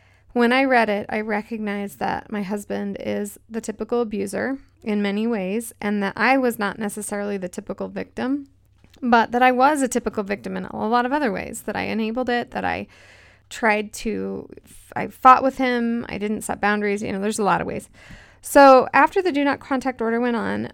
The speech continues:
they gave me specific things to look for to see if I could remove the do not contact order or amend it.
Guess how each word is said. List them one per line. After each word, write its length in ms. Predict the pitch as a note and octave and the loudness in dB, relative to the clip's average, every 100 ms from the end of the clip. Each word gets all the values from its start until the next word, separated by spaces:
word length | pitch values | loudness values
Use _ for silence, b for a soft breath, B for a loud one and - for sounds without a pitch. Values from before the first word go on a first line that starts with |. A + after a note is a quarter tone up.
| - | -2
they 180 | A#3 | 0
gave 180 | B3 D4 | 2 0
me 140 | D4 C#4 | 0 -2
specific 600 | - A#3+ - A3+ A#3+ B3 | -2 -6 -4 -2 -2 -4
things 260 | A3 A3 | -8 -8
to 120 | - | -6
look 200 | G#3 F#3+ | -6 -6
for 260 | - A#3 A#3+ | -6 -4 -2
to 100 | B3+ | -4
see 260 | A#3 G#3+ G3+ | -4 -6 -6
if 140 | G3 | -6
I 120 | G#3 | -8
could 320 | F#3+ - G3 | -8 -10 -12
remove 460 | G#3 F#3 F#3+ F#3 F#3+ | -10 -8 -8 -8 -8
the 80 | F#3 | -10
do 120 | F3+ | -8
not 160 | F3 - | -10 -10
contact 420 | F#3 F3+ F3 - | -10 -8 -10 -10
order 280 | - - - | -10 -10 -10
or 160 | G3+ | -8
amend 380 | G3 F#3+ - - | -6 -6 -6 -6
it. 200 | - - | -8 -12